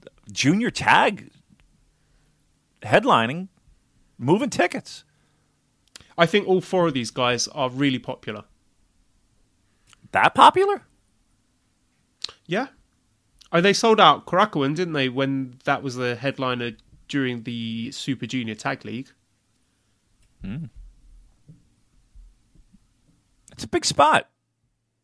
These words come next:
Speaker 1: Look, when your fucking junior tag titles can, can draw,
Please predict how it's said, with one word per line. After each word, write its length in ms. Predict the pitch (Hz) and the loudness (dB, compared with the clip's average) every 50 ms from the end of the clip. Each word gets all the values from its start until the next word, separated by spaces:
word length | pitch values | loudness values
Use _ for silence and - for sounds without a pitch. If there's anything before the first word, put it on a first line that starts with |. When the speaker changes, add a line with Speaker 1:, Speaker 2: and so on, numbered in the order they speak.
| _ _ _ _ _ _ _ _ _ _ _ _ _ _ _ _ _ - - - - | _ _ _ _ _ _ _ _ _ _ _ _ _ _ _ _ _ -20 -20 -4 0
Speaker 1:
Look, 180 | - 349 - - | 2 2 4 4
when 180 | 180 185 190 | 4 4 6
your 160 | 220 311 359 | 6 6 4
fucking 380 | 349 - - 285 - 220 175 151 | 4 4 2 2 4 2 -2 -2
junior 380 | 127 113 147 196 240 285 247 156 | 0 0 0 0 0 0 -2 -2
tag 340 | - - 151 143 165 175 - | -2 0 4 4 4 4 2
titles 500 | - 127 107 98 87 85 87 - - - | 2 2 2 2 2 -2 -8 -12 -16 -12
can, 300 | - - 107 107 101 95 | -8 -6 -6 -6 -6 -8
can 220 | - - 117 107 | -6 -6 -4 -4
draw, 200 | 101 90 110 117 | -4 -4 -4 -6